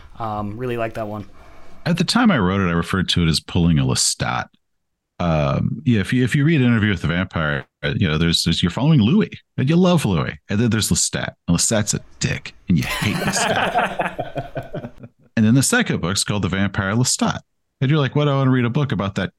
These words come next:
Speaker 2: dick." And then you read it, and by the time it's done, you're like, "Man, Lestat's the coolest ever. I love him." And Louis, Louis is so whiny. God, I can't stand him.
Speaker 1: <laughs>
Speaker 2: And, and then everybody loves Lestat, even though in the first book,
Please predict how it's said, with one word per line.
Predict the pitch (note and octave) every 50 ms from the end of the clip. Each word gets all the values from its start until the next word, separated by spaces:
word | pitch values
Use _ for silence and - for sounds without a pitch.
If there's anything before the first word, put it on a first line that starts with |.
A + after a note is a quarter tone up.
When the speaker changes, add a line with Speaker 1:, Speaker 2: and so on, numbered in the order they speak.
| _
Speaker 2:
dick." | - A3 - - - - - _ -
And | B2 G#2+
then | B2 A#2+
you | G#2+ A2 A2
read | A2 B2 E3 A3 A#3+ A3+ -
it, | C#2 - - _ _ - _ _ _ _ _
and | - A#2 G#2+
by | B2+ C3
the | B2
time | - - G3+ A#3+ B3
it's | F#3 C#3+ -
done, | - D#3+ C#3+
you're | B2 A#2
like, | A2+ G#2+ G2+ - - - _ -
"Man, | F#3 G3 F#3+
Lestat's | G3+ G3 - - B3 B3+ - -
the | - F#2+ -
coolest | - - - E3 C#3+ B2 A#2 G#2+ - - B2
ever. | G#2+ F#2+ G#2+ -
I | - F#2 G2
love | A#2 C3+ B2+ B2+ A#2+ G#2+
him." | - A#2 G#2+ G2
And | - A#2 B2+
Louis, | D3 F3 G#3+ A#3 C4 C#4+ C#4+ C#4 C#4 A3+ - - - - -
Louis | D3+ A3 C4+ D4 D4 A3
is | E3+ -
so | - - - - - G#3+ A#3 B3 A#3 G#3
whiny. | D#3 B2 G#2+ F#2+ G2+ A#2+ D#3+ G#3 A3+ A#3 G#3+ E3+ G#2 F2+ E2 C#2+
God, | - D#3+ - - G3+ F#2+ D#2+ -
I | A2 F#2+
can't | - - - - G#2
stand | - - - - - C3 D3+ D4 C#4+ A3+ - -
him. | - - F#2+ E2+ - D#3 C#3 -
Speaker 1:
<laughs> | G3 - G3 - G3+ - - - G3+ - - -
Speaker 2:
And, | F#3 C3+ B2+ B2 C3 C3 B2 B2 A#2+ A2+ -
and | - D#3 D3
then | D#3+ D3 -
everybody | - C#3+ D3+ F#3 G3 E3+ E3 D#3+
loves | D3+ C3 C3 B2+ A#2 -
Lestat, | - A2+ - - - - E2 - F2 - - _ _
even | - C#3 C#3+ D3 C#3+
though | C3+ C3 - - -
in | C#3
the | C#3 C3+
first | C3+ - C4+ C#4 A#3+ - - -
book, | G3 D3 G2 G#3+ G#3 -